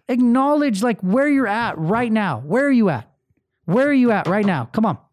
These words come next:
You heard the podcast, uh, earlier this week about be here now. Be here right now with me. Where are you at? Just scream it out. "I am," and whatever word comes. "I am fucking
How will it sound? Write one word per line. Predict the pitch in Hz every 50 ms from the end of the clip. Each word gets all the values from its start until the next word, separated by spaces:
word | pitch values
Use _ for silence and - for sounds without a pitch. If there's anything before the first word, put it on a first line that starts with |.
| _ _ _ _ _ _ _ _ _ _ - _ -
You | 175 185 180
heard | 196 226 240
the | 214 226
podcast, | 208 - 208 196 208 185 - 202 196 190 180 - - - - - - - - _ -
uh, | 165 165 160 151 143 139 143 - -
earlier | 196 214 220 214 196 180
this | 170 160 - -
week | 175 175 -
about | 165 139 160 156 143 135 - - - - _
be | - 214 220
here | 190 214 214
now. | 202 196 185 143
Be | 120 120 196 226 254 233
here | 220 254 240 214
right | 175 156 190 214 247 240
now | 214 214 220 226 226 220
with | 220 196 - -
me. | 190 185 143 117 107 - - - _
Where | - 156 196 247 262 277 262
are | 226 226 233
you | 240 226 220 208
at? | 202 180 143
Just | - 233 226 -
scream | - - - 240 277 285 269
it | 269
out. | 240 185 - -
"I | 202 233 269 277
am," | 277 254 247 262 277 285 269 247 262 - - -
and | - 196 196 185
whatever | 185 226 262 269 285 277 254 277
word | 254 240 254 247 247 233 196 -
comes. | - 233 202 160 139 - - - -
"I | - 233 269
am | 269 254 220
fucking | - - 285 269 254 262 262 247 208 165